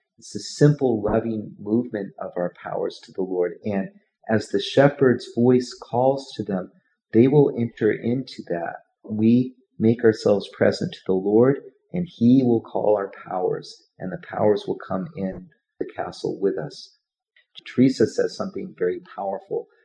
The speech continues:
about what happens when we do this, and that is, actually,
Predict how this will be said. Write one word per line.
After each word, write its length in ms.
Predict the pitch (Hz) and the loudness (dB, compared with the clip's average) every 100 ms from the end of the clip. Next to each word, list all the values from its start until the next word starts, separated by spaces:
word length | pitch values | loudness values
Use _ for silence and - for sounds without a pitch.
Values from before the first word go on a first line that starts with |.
| _ - | _ -10
about 300 | 98 95 87 | -4 -2 0
what 220 | 92 - | -2 -4
happens 440 | - 98 92 90 - | -6 -6 -6 -10 -10
when 140 | 87 | -6
we 120 | 87 85 | -6 -6
do 200 | 98 95 | -6 -4
this, 420 | - - - _ _ _ _ _ - | -6 -10 -14 _ _ _ _ _ -6
and 180 | 98 92 | -4 0
that 280 | 104 110 - | 0 0 0
is, 340 | 98 90 - - _ _ _ - 87 | 0 0 -6 -20 _ _ _ -12 -4
actually, 680 | - 117 - - 117 107 | 0 0 -2 -2 2 2